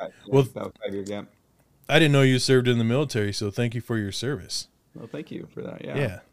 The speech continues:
Speaker 1: I did once, once a time ago. <laughs>
Speaker 2: <laughs> And so, uh, what made you guys decide to get on TikTok?
Speaker 1: Yeah, that's actually a pretty interesting story as well. So we took a vacation to, I don't know, Cancun, somewhere in Mexico, I think it was.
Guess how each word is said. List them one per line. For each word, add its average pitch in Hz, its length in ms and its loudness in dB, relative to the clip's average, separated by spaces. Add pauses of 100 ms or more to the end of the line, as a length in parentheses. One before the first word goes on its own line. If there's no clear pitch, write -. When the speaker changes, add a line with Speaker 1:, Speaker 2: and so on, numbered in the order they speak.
(280)
Speaker 1:
I 104 80 -10
did 104 300 -6 (540)
once, 113 360 -8
once 117 280 -8
a 107 60 -8
time 104 220 -8
ago. 101 320 -8
<laughs> 123 60 -20 (520)
Speaker 2:
<laughs> 143 60 0 (1200)
And 156 180 4
so, 151 360 8
uh, - 20 6
what 147 160 4
made 208 200 4
you 160 60 -4
guys 147 240 4
decide 117 460 0
to 107 80 -4
get 113 180 2
on 101 280 0
TikTok? - 640 -6 (1900)
Speaker 1:
Yeah, 127 120 -2
that's 143 280 4
actually 117 380 0
a 95 60 -6
pretty 101 240 -6
interesting 98 420 -8
story 104 240 -8
as 90 100 -8
well. 101 160 0
So 117 200 -2
we 117 120 -2
took 135 220 -4
a 127 40 -2
vacation 107 640 -4
to, 101 260 -6
I 90 60 -4
don't 98 140 -8
know, - 120 -16
Cancun, - 520 -12
somewhere 107 300 -6
in 92 80 -12
Mexico, 92 500 -10
I 92 60 -8
think - 160 -16
it 95 100 -14
was. 95 320 -12